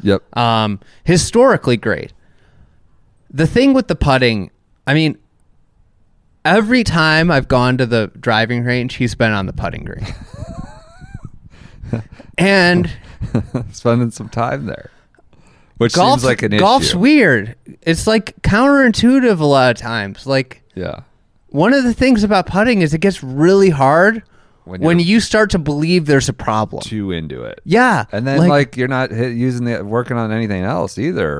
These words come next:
Speaker 1: or, like,
Speaker 2: Well,
Speaker 1: not
Speaker 2: it's
Speaker 1: that he
Speaker 2: just
Speaker 1: needs
Speaker 2: the
Speaker 1: to be working on nonstop, but, like, if you totally neglect.
Speaker 2: It's one of those things, like, sometimes, like, if you try less
Speaker 1: Yeah.
Speaker 2: at putting,
Speaker 1: Yeah.
Speaker 2: it's easier.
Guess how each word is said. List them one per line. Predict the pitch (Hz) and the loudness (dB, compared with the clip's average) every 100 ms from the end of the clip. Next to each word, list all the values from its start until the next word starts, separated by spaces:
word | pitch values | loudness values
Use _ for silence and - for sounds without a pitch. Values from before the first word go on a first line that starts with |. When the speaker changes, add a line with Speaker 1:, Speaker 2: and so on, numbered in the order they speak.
| 73 | -6
Speaker 1:
or, | 78 78 67 50 65 | -4 -6 -6 -12 -14
like, | 67 | -2
Speaker 2:
Well, | 285 370 339 | 2 4 4
Speaker 1:
not | 320 | 2
Speaker 2:
it's | 320 | 0
Speaker 1:
that | 330 | 0
he | 117 | 2
Speaker 2:
just | |
Speaker 1:
needs | 120 120 | 0 -2
Speaker 2:
the | |
Speaker 1:
to | 101 | -4
be | 101 | -6
working | 95 113 107 98 | -2 -4 -4 -10
on | 80 | -6
nonstop, | 92 95 - 98 143 - | -6 -8 -8 -6 -6 -6
but, | 76 73 | -10 -10
like, | 87 85 | -12 -12
if | 82 | -14
you | 85 | -14
totally | - 120 170 85 | -6 -4 -4 -6
neglect. | 69 69 69 _ _ _ _ _ _ _ _ _ | -8 -10 -12 _ _ _ _ _ _ _ _ _
Speaker 2:
It's | 208 226 | -6 -4
one | 294 339 | 0 2
of | 330 | 4
those | 311 - | 2 2
things, | 302 277 208 | 0 0 0
like, | 208 - | -2 0
sometimes, | 214 262 220 247 233 208 | 0 0 0 0 0 -2
like, | 202 | -2
if | 175 - | -2 -4
you | 180 | -8
try | - 190 196 214 196 | -2 0 2 2 0
less | 143 123 196 269 - - - 131 | -2 0 0 -2 -8 -14 -14 -4
Speaker 1:
Yeah. | 170 | -4
Speaker 2:
at | - | 0
putting, | 190 208 254 240 - - | 0 0 -2 -6 -8 -6
Speaker 1:
Yeah. | 101 110 _ _ _ - | -6 -6 _ _ _ -6
Speaker 2:
it's | 160 185 | -4 -2
easier. | 214 156 127 65 | -2 -2 -6 -10